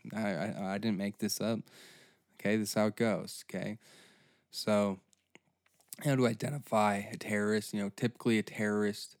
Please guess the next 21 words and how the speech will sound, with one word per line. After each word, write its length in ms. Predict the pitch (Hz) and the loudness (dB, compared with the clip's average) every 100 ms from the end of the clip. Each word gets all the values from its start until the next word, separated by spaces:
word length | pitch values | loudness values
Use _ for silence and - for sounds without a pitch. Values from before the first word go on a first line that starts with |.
| _ - - _ _ - | _ -20 -20 _ _ -8
uh, 380 | 98 90 87 - - - _ _ _ | -4 -2 -4 -6 -10 -20 _ _ _
you 100 | - | -8
know, 120 | 98 92 | -6 -6
planning 460 | - 107 104 101 | -4 -2 0 0
an 100 | 101 | -2
attack 580 | 95 - 98 104 113 - - | -2 -4 -6 -4 -6 -12 -14
against 420 | 95 98 98 - | -4 -2 -4 -4
any 300 | 98 101 104 | -4 -2 -2
Israeli 640 | 107 110 104 104 98 95 | -4 -6 -4 -2 0 0
state 480 | 104 - 98 101 107 | -2 -2 0 0 -2
is 160 | - - | -6 -10
typically 1080 | - 113 104 110 - - 95 - - - - - - - - _ | -6 -6 -2 -2 -2 -4 -4 -4 -6 -8 -10 -20 -20 -20 -20 _
a 500 | - 87 80 76 62 - | -4 -2 -2 -4 -6 -6
young 460 | 104 107 101 104 | -4 -2 -2 0
man. 480 | 101 98 101 107 123 - _ _ _ _ _ - | 0 2 2 0 -2 -6 _ _ _ _ _ -8
Um, 340 | 101 101 95 | -2 0 2
they're 80 | 101 | 0
most 320 | 107 104 - | 2 0 0
likely 440 | 104 98 - 104 - | -2 -2 0 -2 0
a 100 | 98 | -2
student, 920 | - - - 117 113 139 175 - - | -2 -4 0 2 4 4 0 -4 -16